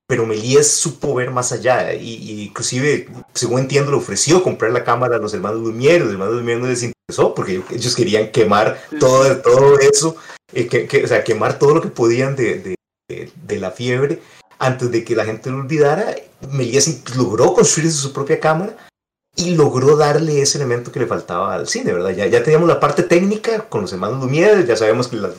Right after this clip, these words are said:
Speaker 1: funcionaba, se podía grabar, se podía proyectar, pero ahora sí, ¿qué hacemos con esto? Y yo, y, y Méliès le dio ese paso siguiente.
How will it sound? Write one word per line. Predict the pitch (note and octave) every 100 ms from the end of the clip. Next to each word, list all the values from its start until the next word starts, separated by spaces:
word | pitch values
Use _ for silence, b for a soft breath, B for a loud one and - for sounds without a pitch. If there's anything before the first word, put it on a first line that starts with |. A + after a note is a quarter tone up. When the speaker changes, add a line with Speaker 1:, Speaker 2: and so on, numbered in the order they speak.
| -
Speaker 1:
funcionaba, | - G#2+ G2 F2+ E3+ G3 D3+
se | A#2+
podía | G2+ G#2 - - -
grabar, | A2 C#3 C#3+
se |
podía | G#2+ G#2
proyectar, | - G2+ - C#3+ - B B B
pero | A2 F#2+
ahora | G#2
sí, | B2 C3
¿qué | -
hacemos | A#2 A#2 B2
con | - A2+
esto? | A2 - F2+
Y |
yo, | E2+ F2+ -
y, | A2+ G#2+ G#2 G2+ G#2+ -
y | - A#2 A2
Méliès | A2+ G#2 B2 C#3 -
le | C#3 A2
dio | A#2 C#3
ese | - -
paso | G#2+ -
siguiente. | E2